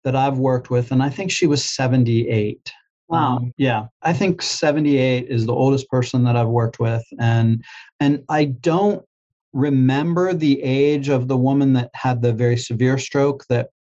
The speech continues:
Speaker 1: rode just a couple times before she passed, but she, she may have been even, like, eighty. She was right up there too, seventy-eight or eighty.
Speaker 2: Okay. Have you done any work with Make-A-Wish Foundation? It seems like this would tie into wishes.
Speaker 1: Yeah, it could. No, I haven't.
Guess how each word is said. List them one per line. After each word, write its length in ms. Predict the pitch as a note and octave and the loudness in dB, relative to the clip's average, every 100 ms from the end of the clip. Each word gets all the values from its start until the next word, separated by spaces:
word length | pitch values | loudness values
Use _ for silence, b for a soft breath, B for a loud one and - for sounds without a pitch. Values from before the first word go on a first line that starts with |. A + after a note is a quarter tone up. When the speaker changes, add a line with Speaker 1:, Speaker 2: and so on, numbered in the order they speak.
| _ _ _ - | _ _ _ -2
Speaker 1:
rode 280 | B2 B2+ | 0 2
just 200 | A#2+ A#2 | 0 -4
a 60 | A#2+ | -4
couple 280 | - B2+ B2 | -2 -2 -2
times 580 | - B2 B2+ B2+ B2+ B2 b b b b _ - | 0 0 2 2 2 -2 b b b b _ -10
before 320 | A2 - B2 | -6 0 0
she 200 | B2 A#2 | 0 -2
passed, 640 | - - C3 C#3 C3 - - | -2 -2 0 0 -2 -8 -4
but 200 | C3 B2+ | -2 -2
she, 480 | - - E3+ F3 F3 | -4 -2 2 2 0
she 220 | - F#3 G3+ | -4 -4 -2
may 180 | F#3 | 0
have 160 | D3+ A#2 | 0 0
been 240 | C3+ B2+ | 0 2
even, 380 | B2 B2 B2 A#2 | 2 2 2 0
like, 320 | A2+ A2+ A2+ - - _ _ - | 2 0 -2 -8 -20 _ _ -2
eighty. 540 | A#2+ A#2 A2+ A#2 A#2 _ - | 0 2 2 -2 -4 _ -6
She 160 | F3 | 0
was 180 | D#3+ C3+ | 0 0
right 180 | C#3+ C3+ | 0 0
up 140 | B2 | -2
there 140 | B2+ A#2+ | -2 -2
too, 240 | - A#2 | 0 0
seventy-eight 640 | - C3 B2 A#2+ A2+ A2 A2 | 0 0 2 2 2 2 0
or 160 | A2 | 0
eighty. 420 | A2+ A2 G#2+ A2+ - _ _ _ E3+ | -2 -2 -4 -6 -10 _ _ _ -4
Speaker 2:
Okay. 280 | E3+ D3+ D3+ B B | 0 0 -2 B B
Have 180 | - A#3 | -4 -2
you 340 | A#3+ C4 C4 F#3 | 2 4 2 2
done 180 | A#3 | 0
any 260 | G3+ G#3+ A3 | 0 0 2
work 260 | G3+ G#3 G#3 | 2 0 0
with 180 | G3 | -2
Make-A-Wish 560 | F#3+ F#3+ F#3+ F3 F#3+ F#3+ | 0 0 2 2 2 0
Foundation? 540 | G#3+ A3+ A3+ A#3 G#3+ | 0 2 4 2 0
It 140 | F#3+ - | 0 0
seems 320 | F#3+ F3+ E3+ | 2 2 2
like 260 | F3+ E3 D#3+ | 0 0 0
this 200 | D#3+ - | -2 0
would 180 | E3 D#3 | -2 0
tie 220 | F3 D#3+ | -2 2
into 420 | D#3+ D#3 E3 D#3+ | 2 2 2 2
wishes. 260 | D#3 E3+ D3+ | 2 2 0
Speaker 1:
Yeah, 400 | C#3+ - - C#3+ | -2 -4 -2 -2
it 120 | C3+ | -2
could. 420 | - E3 F3 D#3+ | 0 2 2 0
No, 460 | D3 C#3+ D3 D3 - | 0 2 2 0 0
I 100 | C3 | -2
haven't. 580 | C#3+ D3 C#3+ C#3 - | 0 2 2 2 0